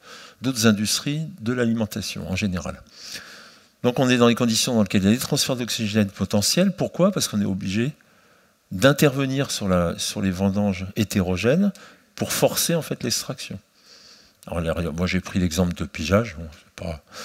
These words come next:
ça peut être des pigeages automatiques, c'est tout ce qui est re-, même avec des cuves, euh, remu-, des cuves, euh, auto-extractives et tout, mais à chaque fois on a des systèmes qui sont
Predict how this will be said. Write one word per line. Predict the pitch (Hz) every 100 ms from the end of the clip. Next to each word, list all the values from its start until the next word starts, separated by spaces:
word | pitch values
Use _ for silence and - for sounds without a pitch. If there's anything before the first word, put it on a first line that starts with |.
| - - -
ça | - -
peut | 82
être | 80
des | 85
pigeages | - 82 76
automatiques, | 73 76 69 - 151
c'est | -
tout | -
ce | 151 -
qui | 113
est |
re-, | 98 98 92
même | - 95 87
avec | 80
des | 76
cuves, | 76 - 92 82
euh, | 82 87 98
remu-, | 92 82 85 -
des | 92 92
cuves, | - 104 90
euh, | 85 85 87 - - -
auto-extractives | 107 - 90 - 87 - 101
et | 90
tout, | - 190 - - -
mais | 98
à |
chaque | 92 120 110
fois | - 120 170 165
on | 98
a | 104 156
des | 170 101
systèmes | 104 - - - 123 156 - _ - - - -
qui | 107
sont | - 135 165